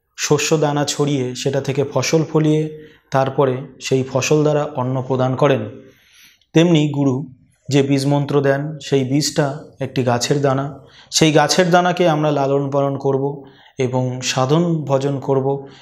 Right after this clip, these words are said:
করার পরে সেটার থেকে যে ফল আসবে, সেটাই সাধন নামক, পরমার্থ নামক ফল। অনেক অনেক তন্ত্র মতে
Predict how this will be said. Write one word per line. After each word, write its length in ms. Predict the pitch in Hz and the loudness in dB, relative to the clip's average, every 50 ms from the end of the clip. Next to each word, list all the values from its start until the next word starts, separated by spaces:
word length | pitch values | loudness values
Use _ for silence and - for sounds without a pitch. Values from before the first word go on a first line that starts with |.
| - - | -10 -2
করার 280 | - 135 135 135 135 | 2 4 4 4 4
পরে 300 | 131 139 139 135 135 127 | 2 2 2 2 0 -2
সেটার 320 | - - - 135 135 131 - | -4 -6 -4 -4 -4 -2 -2
থেকে 200 | 143 139 139 123 | -2 -2 -2 -2
যে 120 | 131 127 | -2 -4
ফল 300 | - - 123 123 123 127 | -2 -2 0 2 2 2
আসবে, 340 | 135 131 127 131 147 165 170 - - - - - _ - | 2 2 0 -2 -2 -4 -4 -6 -10 -18 -20 -20 _ -12
সেটাই 400 | - - 123 120 151 165 190 180 | -4 -2 0 2 4 2 2 0
সাধন 340 | - - 127 123 123 123 | -2 -4 -4 -2 -2 -2
নামক, 500 | 127 127 123 123 127 156 190 - - - - - - - - - _ _ _ - | -2 -2 -2 -2 -2 -4 -6 -8 -12 -20 -20 -20 -20 -20 -20 -20 _ _ _ 0
পরমার্থ 480 | 131 127 123 131 135 139 131 - - | 2 2 2 0 -2 -4 -4 -4 -4
নামক 400 | 147 127 123 120 135 160 - - - _ _ | -2 -2 -2 -4 -6 -8 -10 -12 -20 _ _
ফল। 320 | - - 113 107 107 - - - - _ _ _ _ _ _ _ _ _ _ - - - - - - _ _ - | -6 -4 -2 -2 -4 -6 -10 -16 -20 _ _ _ _ _ _ _ _ _ _ -20 -20 -20 -20 -20 -20 _ _ 2
অনেক 240 | 151 175 190 175 | 4 4 6 4
অনেক 180 | 214 214 214 - | 4 4 4 4
তন্ত্র 340 | - 190 185 180 180 196 196 | 4 4 2 2 2 0 2
মতে 380 | 196 196 180 - 143 139 165 | 2 2 2 2 0 -2 -2